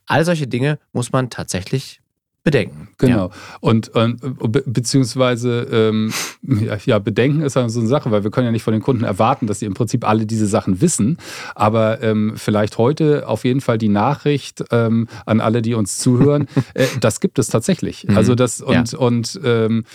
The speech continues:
Speaker 2: ähm, das ist schon etwas, was, würde ich sagen, auch eine Qualität einer Lösung ausmacht, dem halt zu begegnen und auch in der Beratung sowas dann halt abzufragen. Und wenn wir darüber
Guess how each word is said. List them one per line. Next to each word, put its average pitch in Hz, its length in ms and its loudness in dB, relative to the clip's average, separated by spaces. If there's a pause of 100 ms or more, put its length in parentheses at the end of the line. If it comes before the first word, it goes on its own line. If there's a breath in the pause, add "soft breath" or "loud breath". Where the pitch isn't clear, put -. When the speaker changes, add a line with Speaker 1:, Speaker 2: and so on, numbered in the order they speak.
(300 loud breath)
Speaker 2:
ähm, 127 460 0
das 123 220 2
ist - 180 -2
schon 143 240 2
etwas, 131 380 -2
was, 123 180 -2
würde 123 140 0
ich 107 80 -4
sagen, 117 320 0
auch 113 140 -2
eine 120 120 -2
Qualität 120 480 0
einer 113 180 0
Lösung 113 340 -2
ausmacht, 120 520 0
dem 117 320 0
halt 113 140 -2
zu 104 100 -6
begegnen 110 560 0
und 107 220 -4
auch 110 180 0
in 117 60 -2
der 104 80 2
Beratung 104 600 0
sowas 104 280 -2
dann 104 140 0
halt 104 120 -2
abzufragen. 101 640 -2
Und 98 100 0 (480 loud breath)
wenn 110 380 2
wir 117 80 -2
darüber 104 640 0